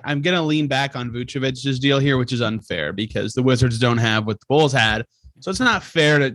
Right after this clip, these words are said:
to one-to-one equate those things. But, like, you know, Wendell Carter was, like, good. You know what I mean? Like, it was very obvious he was good. And I think Rui's pretty good. Uh, not, not to the level that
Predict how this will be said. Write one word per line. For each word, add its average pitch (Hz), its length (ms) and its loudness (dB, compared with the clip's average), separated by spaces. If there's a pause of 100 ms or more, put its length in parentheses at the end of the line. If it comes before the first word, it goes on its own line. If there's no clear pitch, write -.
(140)
to 123 180 -10
one-to-one 113 840 0
equate 147 320 -2
those 101 220 -6
things. 101 280 -16
But, 113 100 -6
like, 110 260 -4 (420)
you 139 80 0
know, 147 60 4
Wendell 285 320 2
Carter 131 760 2 (100)
was, 127 200 -4
like, 113 200 -8 (140)
good. 113 560 -4
You 131 100 -2
know 135 80 4
what 139 60 4
I 135 80 2
mean? 131 280 2
Like, 113 240 -4
it 165 120 -6
was 143 140 0
very 160 280 0
obvious 135 380 0
he 127 80 -10
was 113 80 -12
good. 131 160 -4 (220)
And 175 100 2
I 294 140 2
think 285 180 0
Rui's 196 400 0 (220)
pretty 202 500 0
good. 240 460 0 (280)
Uh, 123 160 -2
not, 151 320 0
not 160 200 0
to - 60 -12
the 151 100 0
level 139 260 2
that 117 300 -2